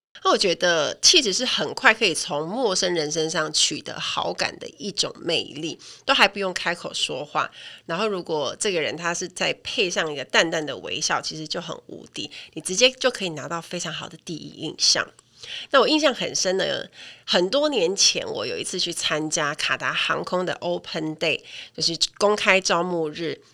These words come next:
那公开招募日通常他们都会在台北的五星级大饭店里举办。那公开招募就是任何人都可以进去嘛，你只要准备履历表还有照片，就可以直接 walk in 进去饭店考试。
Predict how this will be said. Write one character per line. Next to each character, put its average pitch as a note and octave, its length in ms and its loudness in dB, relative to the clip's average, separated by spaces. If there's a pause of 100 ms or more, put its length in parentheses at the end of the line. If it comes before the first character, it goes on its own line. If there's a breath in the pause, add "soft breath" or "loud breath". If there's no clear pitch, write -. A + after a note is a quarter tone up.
(100)
那 D4 100 8
公 D4 120 2
开 D#4 140 4
招 C#4 140 4
募 C4 140 0
日 B3 100 -2
通 A#3+ 160 -4
常 E3 160 -2
他 G3+ 140 -4
们 F#3+ 120 -2
都 F#3+ 80 -2
会 F#3 160 0
在 D#3+ 300 -2 (340 loud breath)
台 - 200 -2
北 E3 180 2
的 - 140 -6
五 B2 120 -10
星 D#3+ 240 0
级 - 140 -6
大 D#3 160 -6
饭 C#3+ 180 -8
店 - 220 -10
里 G2+ 140 -16
举 - 200 -6 (120)
办。 C#3+ 160 4 (340 loud breath)
那 A3 80 0
公 A#3 140 4
开 B3 120 4
招 A#3 160 6
募 G#3+ 120 0
就 F3 100 -4
是 F3+ 160 -2
任 F3 180 0
何 D3+ 100 -4
人 D3 180 -4
都 D3+ 100 -8
可 D#3 100 -10
以 - 60 -6
进 - 240 -6
去 - 200 0
嘛， - 140 -6 (240 loud breath)
你 E3+ 80 -6
只 E3 120 -2
要 D3 180 0
准 D3+ 220 -6
备 D3+ 180 -4
履 C3+ 160 -10
历 F#3+ 160 -6
表 - 340 -6
还 - 200 -4
有 C3 180 -4
照 E3+ 260 0
片， - 300 -2
就 E3 100 -10
可 D#3 160 -10
以 - 220 -8
直 D3+ 140 -10
接 E3 160 -2
walk E3 320 -8
in D3+ 120 -4
进 D#3 200 -8
去 D3 200 0
饭 D3+ 200 -6
店 D3 180 -6
考 - 260 -8
试。 - 380 2